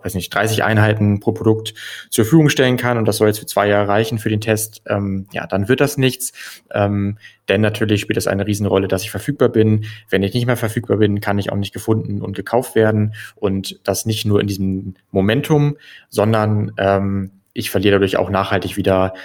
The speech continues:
das, was ich aufgebaut habe. Beispielsweise meine gute Verkäuferperformance, meine guten Rankings.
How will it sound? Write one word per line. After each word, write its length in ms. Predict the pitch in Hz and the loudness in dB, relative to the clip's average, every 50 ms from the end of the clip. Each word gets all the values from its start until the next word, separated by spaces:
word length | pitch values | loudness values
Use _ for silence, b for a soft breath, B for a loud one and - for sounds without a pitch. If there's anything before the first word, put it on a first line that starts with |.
| B B | B B
das, 160 | - 95 - - | -4 -4 -4 -2
was 100 | 95 - | -2 -2
ich 100 | - - | 0 0
aufgebaut 440 | 95 90 - - 90 82 85 85 | 0 0 0 0 2 2 0 0
habe. 280 | 87 85 - - - - | -2 -4 -4 -4 -6 -2
Beispielsweise 540 | - 95 90 - - - - 95 92 92 95 | -2 -4 -2 -2 -6 -2 0 0 0 2 2
meine 240 | 92 90 87 90 90 | 0 0 0 0 -2
gute 400 | - 104 104 - 98 90 92 90 | -2 -4 0 2 4 4 4 2
Verkäuferperformance, 1040 | - - - - 120 120 - 113 110 101 - - 101 98 98 95 95 92 - - - _ _ _ _ _ _ - - - _ _ - - - | 0 -2 0 0 -2 0 0 0 0 0 2 2 2 2 4 2 2 0 -4 -8 -10 _ _ _ _ _ _ -20 -20 -20 _ _ -16 -4 -2
meine 220 | 90 92 95 95 | 0 2 2 2
guten 220 | 92 117 110 90 90 | 2 0 0 2 2
Rankings. 520 | 98 101 120 123 131 113 110 110 107 | 2 2 4 2 2 4 4 2 2